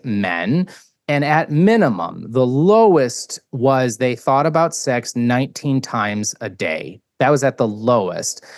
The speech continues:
And at the maximum, it was, yeah, something like every seven minutes if you, like, you know, do the math throughout a waking period of your day. And so this is quite literally, even statistically,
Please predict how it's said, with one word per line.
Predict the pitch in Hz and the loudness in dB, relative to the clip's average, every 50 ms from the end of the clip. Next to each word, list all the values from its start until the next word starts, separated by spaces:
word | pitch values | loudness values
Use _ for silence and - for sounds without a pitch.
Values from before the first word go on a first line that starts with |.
| - _ _ - | -20 _ _ -2
And | 135 143 | 0 0
at | 143 131 - | 0 2 2
the | 147 | 2
maximum, | 135 143 175 220 247 233 - - 175 147 131 127 123 120 120 | 2 2 2 2 0 0 -2 -2 0 2 2 2 2 2 0
it | 120 127 135 | 0 2 2
was, | 139 123 117 | 2 2 2
yeah, | 151 165 127 90 | 0 0 0 -2
something | - - 156 143 - 160 | -2 -4 -4 -2 0 0
like | 143 131 120 123 | 2 2 2 0
every | 131 120 135 | 0 0 0
seven | 131 - - 117 113 120 113 110 | -2 -2 -2 -2 -2 0 0 2
minutes | 113 127 120 107 104 - - | 2 2 2 0 -2 -6 -8
if | 110 - | -8 -6
you, | 123 110 98 | -6 -4 -2
like, | 98 92 92 92 - - | -2 -2 -4 -4 -6 -8
you | 135 85 82 147 127 101 | -8 -8 -6 -6 -4 -4
know, | 87 85 82 92 | -2 -4 -4 -4
do | 95 107 - 127 117 | -6 -6 -6 -6 -4
the | 101 101 | -4 -4
math | 104 101 98 92 92 92 - - - 113 - | -4 -2 -2 -2 -4 -4 -6 -8 -10 -6 -4
throughout | 135 127 110 101 104 104 - | -2 0 0 0 -2 -4 -6
a | - 117 | -8 -8
waking | 107 104 107 107 113 117 120 117 - 123 113 104 95 | -8 -8 -4 -2 0 0 0 -2 -4 -8 -8 -8 -8
period | - - 120 107 101 98 90 92 92 92 - | -8 -6 -6 -4 -4 -6 -6 -8 -10 -8 -6
of | 110 107 98 | -6 -6 -6
your | 95 95 95 | -6 -8 -8
day. | 92 - 123 117 101 92 92 - - - - - - - _ - | -6 -6 -4 -4 -4 -6 -6 -10 -14 -18 -20 -20 -20 -18 _ -2
And | - 156 147 | 0 0 0
so | - 165 143 131 _ _ | 0 0 -2 -4 _ _
this | - 220 254 247 - | 2 2 2 2 0
is | 285 233 - | -4 -8 -8
quite | - - 202 190 160 | -6 -4 -4 -2 0
literally, | 180 196 196 208 180 143 120 104 95 - _ _ _ _ _ _ _ _ _ _ _ _ _ _ - | 2 2 4 4 4 4 2 -2 -6 -10 _ _ _ _ _ _ _ _ _ _ _ _ _ _ -2
even | - 196 196 180 165 | 2 2 2 2 0
statistically, | - - 170 - - 262 247 - - 190 151 147 127 107 95 - | 0 0 0 2 4 2 2 2 0 0 0 0 0 0 -2 -8